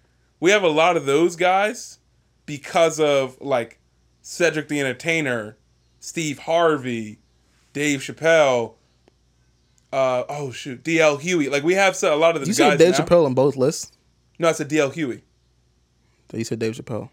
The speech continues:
Speaker 1: I said Steve, I, Steve Carell. Almost said Steve Carell.
Speaker 2: <laughs>
Speaker 1: I said Steve Harvey, Cedric the Entertainer,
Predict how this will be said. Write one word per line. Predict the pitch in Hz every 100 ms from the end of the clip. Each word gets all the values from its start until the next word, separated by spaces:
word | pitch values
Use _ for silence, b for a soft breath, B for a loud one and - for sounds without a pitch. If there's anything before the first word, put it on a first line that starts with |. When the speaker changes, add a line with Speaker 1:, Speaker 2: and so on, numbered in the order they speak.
| -
Speaker 1:
I | 156
said | 180 143
Steve, | - - 185 202 -
I, | 135
Steve | - 120
Carell. | - 117 107
Almost | 135 147
said | 127
Steve | 123 185 -
Carell. | 180 165 107 b b
Speaker 2:
<laughs> | -
Speaker 1:
I | 175
said | 208 269 214 143 - b b
Steve | - - - 185 175
Harvey, | 139 202 233 160 139 123
Cedric | - 160 156 147
the | 147
Entertainer, | 139 131 - 185 165 120 117